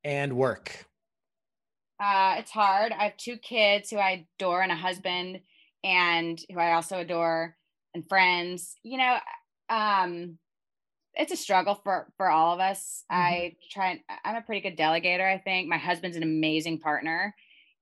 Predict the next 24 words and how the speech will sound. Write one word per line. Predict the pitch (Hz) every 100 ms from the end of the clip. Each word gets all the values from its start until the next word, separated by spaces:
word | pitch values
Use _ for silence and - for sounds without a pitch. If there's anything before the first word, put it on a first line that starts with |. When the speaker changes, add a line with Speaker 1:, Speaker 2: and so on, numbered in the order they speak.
| -
Speaker 1:
Mm-hmm. | 180
Speaker 2:
And, | 175 170 170 165 -
um, | 180 165 160 156
I'm | 202
pretty | 262 254
good | 202
at | 151
saying | 165 156
no | 147 151 165 180
to, | - 180 - - _ -
to | 208
things. |
Speaker 3:
Yes. | 214 208 160 190
Speaker 2:
Not | 190
always, | 165 160 160 160
but | 190
I've | 190
gotten | 214 190
better | 165 160 160 165 -
as | 170
we | 175
get | 170
older. | 165 160 170
We | 170 170